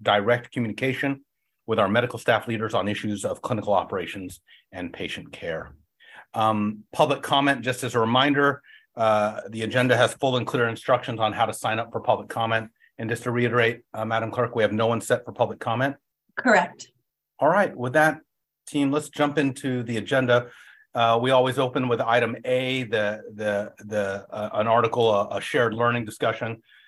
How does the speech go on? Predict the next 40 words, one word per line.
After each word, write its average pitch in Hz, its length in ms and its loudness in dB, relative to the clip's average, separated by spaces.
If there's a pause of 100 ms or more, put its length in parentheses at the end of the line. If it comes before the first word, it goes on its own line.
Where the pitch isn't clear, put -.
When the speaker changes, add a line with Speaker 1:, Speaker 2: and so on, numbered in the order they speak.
(140)
Speaker 1:
The 170 80 -4
title 139 300 6
of 123 80 0
this 131 160 2
article 131 440 2
was 113 280 -2
The 127 140 -6
Impact 123 440 2
of 107 100 -6
Being 113 360 -2
Black 117 340 4
While 110 260 4
Living 117 300 -2
with 110 140 -4
a 101 40 -6
Chronic 113 520 0
Condition, 131 600 -2 (480)
uh, - 40 -12
uh, 110 680 0 (120)
Journal, 127 440 2
Journal 120 280 2
of 104 80 0
Hospital 120 360 0
Medicine. 117 360 -2
This 160 160 0
actually, 165 420 2 (240)
this 131 160 -4
ar-, 139 480 4
article 135 340 4
migrated 117 680 0
to 120 80 -8
me 110 340 -4 (340)
through, 123 340 2
uh, 110 200 0
Pam 120 380 0
Sims 107 340 -2
Mackey, 120 480 0
who 110 220 -4
is 104 100 -4
our 98 340 4